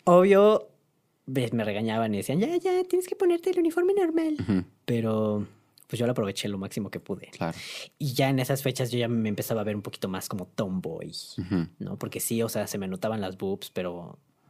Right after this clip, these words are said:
Speaker 1: yo ya podía medio modificar mi uniforme y, pues, ya tenía el cabello corto.
Speaker 2: Ujú.
Speaker 1: Y ahí ca-, me,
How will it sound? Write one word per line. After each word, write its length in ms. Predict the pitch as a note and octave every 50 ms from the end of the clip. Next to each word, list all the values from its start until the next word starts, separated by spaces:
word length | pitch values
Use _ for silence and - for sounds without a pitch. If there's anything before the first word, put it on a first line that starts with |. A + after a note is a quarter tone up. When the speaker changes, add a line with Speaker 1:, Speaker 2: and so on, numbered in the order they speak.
| _ _
Speaker 1:
yo 100 | - A2
ya 180 | G#2+ G#2+ G#2 G2+
podía 460 | - G#2+ G2+ G#2 G2+ G2 F#2+ F#2+ F#2+
medio 300 | F#2+ G#2+ G#2 F#2+ F#2+ G2+
modificar 580 | G2+ G#2 G#2 A#2+ B2 - B2+ B2 - B2 B2 C3+
mi 100 | C#3+ C3+
uniforme 600 | A2+ G2 - - G#2 G#2 A2+ A2+ B2 C#3 F#3 - - - _ _ - - - - - - - - _ _ _ -
y, 60 | G#2
pues, 100 | A#2+ G#2+
ya 100 | G#2+ G2+
tenía 180 | - G2+ G2 F2+
el 60 | F2
cabello 280 | - F2 F2 F2 - -
corto. 400 | - A2 F#2+ - - - - - _ _ _ _ _ _ _ _ _ _ _ _ - - -
Speaker 2:
Ujú. 360 | - - - - - F2+ G2 G#2+ _ _
Speaker 1:
Y 140 | - A#2+ A2+
ahí 400 | A2 A#2 B2 B2+ C3 B2+ B2 B2
ca-, 240 | - - - D#3+ D#3
me, 400 | E3 E3 E3+ F3 E3+ - E3